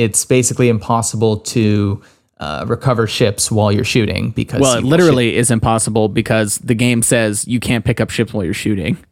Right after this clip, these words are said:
Speaker 1: Uh, yeah, it wasn't clear to me if it meant, like, your planes will not do it while shooting, or if it just means, like, practically
Speaker 2: Yeah.
Speaker 1: you'll shoot them and they'll
Speaker 2: I,
Speaker 1: be
Speaker 2: I think,
Speaker 1: destroyed.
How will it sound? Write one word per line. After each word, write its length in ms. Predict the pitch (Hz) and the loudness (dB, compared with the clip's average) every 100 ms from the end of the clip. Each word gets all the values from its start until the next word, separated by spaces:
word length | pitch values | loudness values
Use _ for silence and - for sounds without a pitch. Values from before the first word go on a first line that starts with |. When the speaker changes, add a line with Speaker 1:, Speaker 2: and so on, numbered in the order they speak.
| 180 | 2
Speaker 1:
Uh, 40 | |
yeah, 200 | 160 139 | 4 4
it 100 | 160 | 4
wasn't 260 | 214 220 196 | 4 2 2
clear 160 | 202 | 2
to 60 | 175 | 4
me 200 | 165 160 | 2 2
if 120 | 139 | 2
it 140 | 139 139 | 0 2
meant, 300 | 135 127 131 | 0 2 2
like, 360 | 120 113 - _ | 2 0 -6 _
your 260 | 131 131 127 | 2 4 4
planes 440 | - 135 127 127 120 | 2 2 2 2 2
will 80 | 110 | 2
not 260 | 113 113 | 2 2
do 120 | 113 127 | 2 2
it 80 | |
while 160 | 123 123 | 4 0
shooting, 400 | - 143 143 139 | 2 2 4 2
or 120 | 127 | 0
if 60 | 110 | 0
it 40 | 113 | 2
just 200 | 113 - | 0 2
means, 280 | 113 104 | 2 2
like, 180 | 120 104 - _ | 0 -2 -6 _
practically 760 | 131 123 - 120 127 120 113 _ _ | -2 -2 -4 -2 0 0 -2 _ _
Speaker 2:
Yeah. 280 | 117 113 107 | 0 2 4
Speaker 1:
you'll 120 | 117 | 2
shoot 260 | 107 123 104 | 2 0 2
them 220 | 113 113 | 0 0
and 160 | 107 107 | 0 0
they'll 120 | 123 | 0
Speaker 2:
I, 20 | |
Speaker 1:
be 120 | 107 147 | 2 0
Speaker 2:
I 80 | |
think, 180 | - 185 | 2 2
Speaker 1:
destroyed. 220 | 92 107 | 2 -2